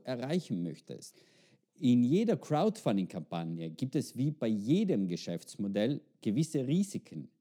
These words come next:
Es ist wichtig zu betonen, dass selbst bei sorgfältiger Planung und Umsetzung nicht alle Kampagnen erfolgreich sein werden. Ein realistischer Blick auf mögliche Hindernisse und ein gut durchdachter Plan,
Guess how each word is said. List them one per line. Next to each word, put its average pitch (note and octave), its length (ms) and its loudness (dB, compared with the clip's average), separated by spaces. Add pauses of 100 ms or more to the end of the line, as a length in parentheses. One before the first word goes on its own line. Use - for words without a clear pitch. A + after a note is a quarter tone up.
(120)
Es A2+ 180 -8
ist G#2+ 300 -4
wichtig D#3+ 480 -2
zu - 140 -6
betonen, G#2 720 -4
dass A2+ 340 -4
selbst C3+ 400 -2
bei A2+ 180 0
sorgfältiger G#2+ 840 -2
Planung E2+ 500 -6
und F2+ 360 -6
Umsetzung F#2 640 0
nicht G#3 400 0
alle D3 240 0
Kampagnen A#2 600 -2
erfolgreich B2 600 -2
sein D#2+ 380 -8
werden. C#2+ 320 -12 (580)
Ein A2+ 540 2
realistischer A#2+ 840 2
Blick - 480 -2
auf A2 380 -2
mögliche C3+ 560 2
Hindernisse A2+ 1000 0
und A2+ 160 -2
ein G#2+ 220 -2
gut G3+ 320 0
durchdachter B2 480 -6
Plan, G2 500 -4